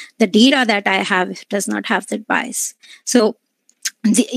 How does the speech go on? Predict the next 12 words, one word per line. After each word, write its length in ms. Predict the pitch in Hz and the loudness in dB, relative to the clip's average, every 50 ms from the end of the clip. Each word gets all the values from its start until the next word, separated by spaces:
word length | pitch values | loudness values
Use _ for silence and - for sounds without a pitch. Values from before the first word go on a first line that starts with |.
| 247 | -2
so 160 | - - 285 277 | 2 4 4 6
imagine 420 | 269 294 294 330 359 370 370 370 | 8 8 6 6 6 4 4 6
these 240 | 294 302 311 294 - | 6 6 6 6 4
kinds 300 | - 277 262 269 247 277 | 2 2 4 4 4 4
of 120 | 269 262 | 2 0
systems, 600 | - - - 254 - - - 247 226 202 196 202 202 | 0 -2 0 0 0 2 2 2 2 2 0 0 0
right, 280 | 208 220 269 262 _ - | 2 2 2 2 _ 0
taking 320 | 254 247 254 262 269 240 | 0 0 2 2 2 4
decisions 520 | 214 240 - - 240 - 220 226 226 - | 4 4 4 4 4 6 6 4 4 4
for 180 | - 220 202 190 | 4 2 2 2
us. 200 | 185 185 - - | 2 0 -2 -2
And, 260 | - 226 220 226 226 | 0 2 2 2 0